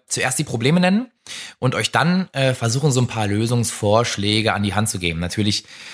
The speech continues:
mm, müsst ihr bewa-, bewerten, ob das bei euch, äh, funktioniert, ob das klappt. Ähm, das ist, glaub ich, immer sehr, sehr individuell, wie man solche Sachen lösen kann,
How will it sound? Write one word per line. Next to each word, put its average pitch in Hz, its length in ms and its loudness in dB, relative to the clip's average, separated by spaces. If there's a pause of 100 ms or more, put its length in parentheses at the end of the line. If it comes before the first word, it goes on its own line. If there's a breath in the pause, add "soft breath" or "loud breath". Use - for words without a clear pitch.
(460 loud breath)
mm, 104 560 6
müsst - 280 0
ihr 127 120 4
bewa-, 104 500 2
bewerten, 104 480 2
ob 107 140 0
das - 180 -2
bei - 140 -2
euch, 113 260 -2
äh, 107 220 -2
funktioniert, 120 800 0
ob - 120 -12
das 107 180 -2
klappt. - 460 -2
Ähm, 107 460 4
das 104 220 -2
ist, - 160 -2
glaub 104 180 -2
ich, 104 160 -2
immer 107 220 -2
sehr, 107 220 2
sehr 107 440 2
individuell, 117 840 0
wie 123 140 -6
man 120 260 2
solche 113 340 0
Sachen 127 520 -2
lösen 127 360 2
kann, 143 340 2